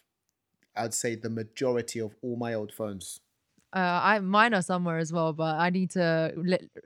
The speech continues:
Speaker 2: get rid of the hoarder in me really badly.
Speaker 1: Mm.
Speaker 2: It's terrible.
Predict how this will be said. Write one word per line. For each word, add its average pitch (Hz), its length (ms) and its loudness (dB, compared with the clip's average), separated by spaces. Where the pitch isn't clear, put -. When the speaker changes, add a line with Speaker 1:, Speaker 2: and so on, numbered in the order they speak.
Speaker 2:
get 185 200 4
rid 180 140 4
of 170 140 2
the 170 120 2
hoarder 170 340 2
in 160 120 0
me 160 340 -2
really 175 300 0
badly. 156 500 0
Speaker 1:
Mm. 117 200 -6
Speaker 2:
It's - 160 -4
terrible. 160 520 -2